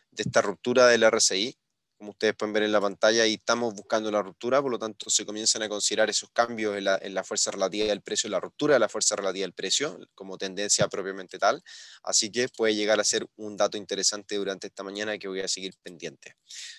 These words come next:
Nos pregunta Ro-, José por, em,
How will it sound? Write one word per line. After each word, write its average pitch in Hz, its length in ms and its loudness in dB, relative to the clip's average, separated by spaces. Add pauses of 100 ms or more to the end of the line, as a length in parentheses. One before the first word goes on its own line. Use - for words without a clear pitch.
Nos 123 160 -10
pregunta 151 840 4
Ro-, 139 220 -2
José 147 440 2
por, 143 280 2
em, 131 600 4